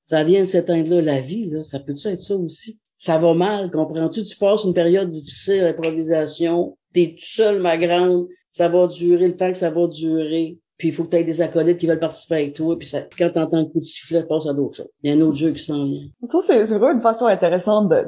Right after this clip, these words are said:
Speaker 2: de, de voir comme des périodes comme difficiles ou quelque chose. Enfin, hein, je suis juste dans une, une trois minutes, là.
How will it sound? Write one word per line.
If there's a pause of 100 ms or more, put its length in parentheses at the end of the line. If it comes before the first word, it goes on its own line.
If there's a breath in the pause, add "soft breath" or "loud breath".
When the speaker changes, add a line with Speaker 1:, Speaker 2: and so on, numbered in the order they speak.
(220)
Speaker 2:
de,
de
voir
comme
des
périodes
comme
difficiles
ou
quelque
chose.
Enfin,
hein, (340)
je
suis
juste
dans
une,
une
trois
minutes,
là.